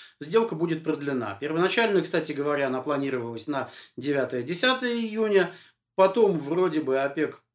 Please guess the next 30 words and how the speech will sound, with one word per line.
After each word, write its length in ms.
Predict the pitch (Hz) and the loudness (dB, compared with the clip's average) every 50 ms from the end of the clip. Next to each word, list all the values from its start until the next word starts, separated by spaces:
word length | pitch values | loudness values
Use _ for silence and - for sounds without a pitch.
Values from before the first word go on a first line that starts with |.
| _ _ | _ _
плюс, 440 | - 160 170 180 175 156 160 - - - | 0 2 4 4 2 2 0 -2 -6 -4
э, 280 | - 156 131 127 123 113 | -4 -2 0 0 0 -2
попросил 460 | 143 - - 160 160 165 185 160 156 | -4 -4 -2 -2 0 0 0 -2 0
перенести 460 | - 160 151 151 156 156 - - 165 | 0 2 4 4 2 2 0 2 0
ее 180 | 147 139 139 131 | 2 2 2 2
пораньше 460 | 151 151 156 160 156 135 - - 131 | 2 2 4 4 4 2 0 -6 -6
на 200 | 131 135 131 - - | -6 -6 -8 -8 -10
четвертое-пятое, 880 | - - - 165 156 147 156 156 160 170 165 247 254 254 247 226 180 | -12 -6 -2 -2 -2 0 0 -2 -2 -2 0 0 0 0 2 0 -2
чтобы 220 | - - 196 170 160 | 0 0 -4 -4 -2
побыстрее. 600 | - 185 165 165 170 170 - 185 175 160 160 - - - - _ - | -4 -4 -2 -2 -4 -4 -2 0 0 0 0 -2 -8 -18 -18 _ -2
Потом 280 | 165 170 160 214 190 | -2 0 2 2 2
сами 420 | 175 - - - 208 214 196 180 160 | 2 0 0 4 6 6 6 6 2
же 160 | 139 135 139 | 0 -2 -4
са-, 360 | - - 170 160 160 160 156 | -6 -4 -2 -2 0 -2 -2
саудиты, 720 | 160 - 180 175 175 170 156 156 170 156 156 127 113 101 - - - - _ _ _ - | -4 -6 -6 -6 -6 -6 -4 -6 -8 -4 -4 -4 -4 -4 -8 -16 -20 -20 _ _ _ -10
э, 420 | - 127 123 123 120 120 120 123 135 | -4 -2 0 0 0 0 0 0 2
решили 380 | 160 160 - - 202 170 147 | 2 0 0 0 0 -2 -2
перенести 440 | - 147 156 156 160 160 165 - 175 | 0 2 2 2 2 0 -2 -2 0
ее 120 | 151 139 | 0 0
на 80 | 135 127 | 0 -2
семнадцатое 600 | 127 - 147 143 147 139 123 - - - 160 156 | -2 -2 -2 -2 -2 -2 -2 -4 -6 -4 0 2
июня, 480 | 151 156 156 175 214 220 202 185 - - - - _ - | 2 2 2 0 0 2 2 2 2 0 -8 -18 _ -6
поскольку 460 | - 151 151 - 185 170 160 - 165 | -4 -4 -2 0 -2 -2 0 -2 -2
ждали 380 | 156 139 143 165 185 175 160 151 | -2 -2 4 4 6 6 6 4
окончательных 720 | 139 139 - 156 156 151 - 185 170 165 - 147 139 143 - | 2 2 2 0 0 2 0 0 -2 0 -4 -6 -6 -6 -10
цифр 400 | - - 196 165 - 151 135 - | -8 -6 -6 -4 -4 -6 -8 -8
по 380 | - - 160 175 156 156 - - - _ - | -4 0 2 4 4 2 0 -6 -18 _ -14
дисциплине 840 | 131 147 156 - - 190 170 165 180 175 170 156 143 127 123 120 - | -10 -8 -8 -4 -2 -2 -2 -2 0 2 4 4 4 4 2 -2 -4
исполнения 640 | 117 - - 156 156 156 156 156 151 147 143 147 147 | -8 -4 -2 0 2 4 4 2 2 2 0 -2 -2
сделки. 640 | 147 147 160 202 254 262 269 254 269 254 233 240 | -4 -4 -4 0 0 0 0 0 -2 -4 -4 -4